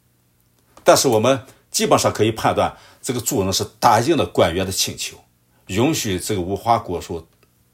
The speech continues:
再活一年，再给他一年的机会。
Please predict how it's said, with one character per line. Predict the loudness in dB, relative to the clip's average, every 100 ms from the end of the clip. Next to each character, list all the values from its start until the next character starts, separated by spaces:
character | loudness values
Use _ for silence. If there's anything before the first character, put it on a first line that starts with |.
| _
再 | -2 0 0 -8 _ _ _
活 | -14 -12
一 | -10 -12
年， | -16 -20 _ _ _ _ _ _ _ _
再 | 0 0
给 | 0
他 | -6
一 | -4 -4
年 | -6
的 | -8
机 | -10 -12
会。 | -16 -20